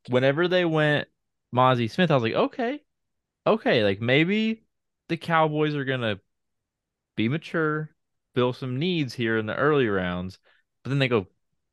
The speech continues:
Luke's Shoemaker, Schoon-, Schoonmaker, however you say that name, in the second, and then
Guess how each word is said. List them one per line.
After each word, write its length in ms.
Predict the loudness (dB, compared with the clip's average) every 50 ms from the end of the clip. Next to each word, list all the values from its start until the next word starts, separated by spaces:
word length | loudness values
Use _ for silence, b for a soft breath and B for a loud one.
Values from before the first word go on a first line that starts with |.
| _ _ _ _ _ -6
Luke's 520 | 2 4 4 4 4 2 -6 -12 -12 -14 _
Shoemaker, 840 | _ -16 -14 0 2 4 4 4 4 2 0 -2 -2 -4 -4 -4 -6
Schoon-, 540 | -8 -12 -6 -2 0 0 0 0 -2 -6 -8 _ _ _
Schoonmaker, 1080 | -18 -12 -12 -12 -2 _ 2 4 4 2 2 0 -2 -2 -2 -4 -4 -4 -2 -4 -8 -12 _
however 300 | -6 -2 0 0 0 0
you 120 | -4 -6 -8
say 260 | -8 -6 -6 -4 -4
that 180 | -4 -4 -4 -4
name, 260 | -4 -2 -2 -2 -4 b b b b b b b b b b _ _ _ _ _ _ _ _ 2
in 180 | 2 2 4
the 120 | 2 0 0
second, 760 | -2 -8 0 2 4 4 4 2 -4 -6 -4 -4 -6 -6 -10 _ -20 _ _ _ _ _ _ _ _ _ _ _ _ _ _ _ _ _ _ _
and 200 | 0 2 4 6
then 300 | 6 6 4 2 0 -4